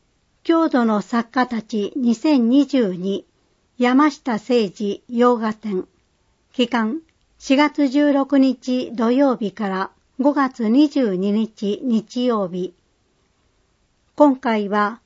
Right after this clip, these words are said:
国坂在住の山下誠二氏の洋画作品を紹介します。山下氏が描く作品は、石馬や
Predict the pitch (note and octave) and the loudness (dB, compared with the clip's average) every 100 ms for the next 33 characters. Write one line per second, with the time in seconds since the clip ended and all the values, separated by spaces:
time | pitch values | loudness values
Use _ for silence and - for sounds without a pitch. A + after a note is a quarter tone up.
0 | _ - C#4 D#4 D#4 D4+ A#3 G#3 A#3+ B3+ | _ 2 4 4 2 -4 -2 0 -2 -2
1 | - B3 A#3 A3+ A3+ - A#3 A#3+ D4+ D4 | -2 -2 0 -2 -4 -6 -4 2 2 0
2 | - B3+ F#3 C#4 C4+ G3 G3+ - A#3 G#3+ | -8 -8 -2 0 0 0 -8 -4 -2 -2
3 | G3+ - _ _ _ _ B3+ C#4 D4 C#4+ | -2 -6 _ _ _ _ 4 4 4 0
4 | C4+ C#4+ D4 A3+ G#3 F3+ F3+ E3+ A3 A3 | 0 -4 0 0 0 -2 -2 -2 -4 -4
5 | A3 F#3+ - G#3 F#3+ - _ _ _ _ | -8 -8 -8 -6 -6 -8 _ _ _ _
6 | _ _ _ _ _ _ _ B3+ C#4 C#4+ | _ _ _ _ _ _ _ 2 2 0
7 | - A#3+ - A3 G#3 G3+ G#3+ A3 - A3+ | -4 -6 -4 -4 -2 -2 -4 -6 -4 -4
8 | A#3+ - A3 - G#3+ G#3+ G#3 G3+ G3 F#3+ | -4 -4 -8 -6 -4 -2 -4 -4 -4 -6
9 | _ _ _ _ _ A#3+ - C#4+ C#4 B3+ | _ _ _ _ _ -6 0 2 4 2
10 | B3 A#3+ A3+ A3+ | 0 0 -2 -4